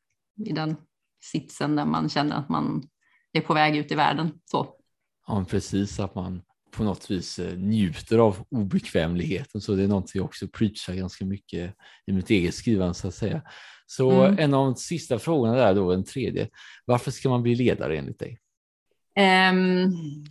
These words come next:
Speaker 1: en, eh, ledare för att man har en... Jag tror att i första hand är när man, är man en följare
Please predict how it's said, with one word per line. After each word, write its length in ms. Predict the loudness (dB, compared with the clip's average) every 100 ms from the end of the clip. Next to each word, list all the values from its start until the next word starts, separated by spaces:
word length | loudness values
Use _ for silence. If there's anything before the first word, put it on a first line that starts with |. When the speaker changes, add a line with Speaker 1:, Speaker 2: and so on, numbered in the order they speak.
| -12 -12 -4
Speaker 1:
en, 260 | 2 2
eh, 380 | 2 0 2 4
ledare 840 | 6 6 6 6 4 6 6 4 0 0
för 280 | 4 6 4
att 300 | 2 0 2
man 320 | 4 4 4
har 440 | 4 6 6 6 4
en... 520 | 4 4 6 4 2 -4 _ _ 0
Jag 120 | 4
tror 120 | 4
att 120 | 4
i 220 | 4 4
första 240 | 2 4 6
hand 120 | 6
är 80 | 6
när 60 | 2
man, 180 | -2 -2
är 100 | 0
man 220 | 0 -2 -6 0
en 100 | 0
följare 760 | 0 2 4 6 4 4 2